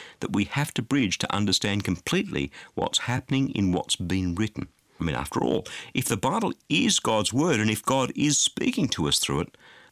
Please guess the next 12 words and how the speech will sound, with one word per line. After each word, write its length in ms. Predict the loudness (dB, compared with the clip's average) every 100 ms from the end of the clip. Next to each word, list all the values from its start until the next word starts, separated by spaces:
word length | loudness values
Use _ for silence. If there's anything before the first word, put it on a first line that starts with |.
| -4
I 80 |
decided 540 | 0 2 4 4 2 2
I 120 | 0
needed 500 | 0 2 2 2 -2
to 140 | 0 2
know 320 | 2 2 2
what 200 | 2 0
he 120 | 0
was 160 | 4 6
saying, 440 | 4 2 0 2
and 100 | 2
surprisingly, 840 | 0 0 0 2 2 2 0 -2